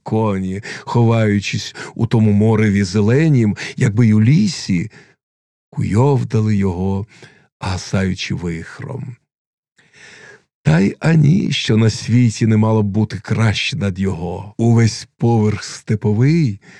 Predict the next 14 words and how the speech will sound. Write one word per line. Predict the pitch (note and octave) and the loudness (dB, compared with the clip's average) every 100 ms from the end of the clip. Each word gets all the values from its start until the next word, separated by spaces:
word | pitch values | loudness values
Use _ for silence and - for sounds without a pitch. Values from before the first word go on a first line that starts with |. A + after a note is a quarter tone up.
| - _ _ | -20 _ _
удавав | B2+ B2+ B2+ C#3 C3+ | 0 2 4 4 2
себе | - - C#3 A#2 B2 A2+ - - - | 0 -2 -2 2 2 0 -6 -20 -10
зелено-золотого | G#2+ F#2 A2 B2+ C3+ E3 F#3+ D#3 D3 C3+ A#2 G#2 A2+ A#2+ A2+ C3 B2+ A#2+ B2 - | -8 -2 2 4 4 2 2 0 0 -2 -4 -2 0 0 0 0 2 2 0 -2
океана, | A#2+ - A2 G#2 F#2+ F#2 F#2+ F#2+ G2 F#2 G#2+ - - - - | -6 -2 0 0 -2 -4 -6 -10 -12 -14 -16 -20 -20 -20 -18
що | - - C#3 | -6 -2 2
по | C#3 | 4
йому | C#3 C#3 | 4 6
ніби | C3+ B2+ C3 | 6 4 2
зорі | F2+ G2 B2 A#2+ A2+ G#2 | 0 2 4 4 2 0
по | - A2 | 0 0
небові | A2 G#2+ G2+ G#2 G2+ - - - | 2 2 0 0 -2 -6 -16 -12
засіялись, | G2 F2 F#2+ - A2+ G#2+ G#2+ - - - | -8 -6 -4 0 2 2 0 -4 -12 -4
рябіючи | A2+ G2 F#2+ D#3 F#3+ E2 - - A2+ | -2 0 2 2 2 0 -4 -6 -6
всякого | - - C#3 B2+ A#2 - A#2 | -8 -4 -2 -2 -4 -2 -2